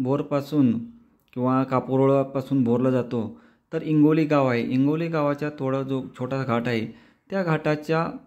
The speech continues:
लेफ्ट साईडला हा नेकलेस पॉइंट आहे. भारतात ब्रिटिश काळात बांधलेले भाटघर धरण अतिशय महत्त्वाचे धरण आहे. भोरच्या अलीकडे दोन तीन किलोमीटर अंतरावर येळवंडी नदीवर दीडशे फूट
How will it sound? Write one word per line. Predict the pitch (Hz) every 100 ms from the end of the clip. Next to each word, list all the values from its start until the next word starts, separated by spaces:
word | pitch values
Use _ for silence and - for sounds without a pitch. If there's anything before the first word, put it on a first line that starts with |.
| _ _ -
लेफ्ट | 139 147 147
साईडला | 135 123 123 113 123 - _ _ _
हा | 175 170 143 156 - _ _
नेकलेस | 123 117 123 135
पॉइंट | - 135 127
आहे. | 120 113 107 - _ _
भारतात | - 123 123 151 127 - _ _ -
ब्रिटिश | 135 127 190
काळात | - 175 131
बांधलेले | 131 131 143 160 165 170
भाटघर | 135 127 123 131
धरण | 127 127 127 113 110 - _
अतिशय | 123 123 165 180
महत्त्वाचे | 156 139 139 135
धरण | 127 127 127
आहे. | 123 120 113 - _ _ -
भोरच्या | 131 180 180 175
अलीकडे | 147 143 131
दोन | 123 180
तीन | 185 185 180
किलोमीटर | 143 131 139 139
अंतरावर | 135 123 127 135 120 113 - _ _
येळवंडी | 143 160 175 175 165
नदीवर | 165 139 139 135 117
दीडशे | 117 - 147 143 139 -
फूट | 190 180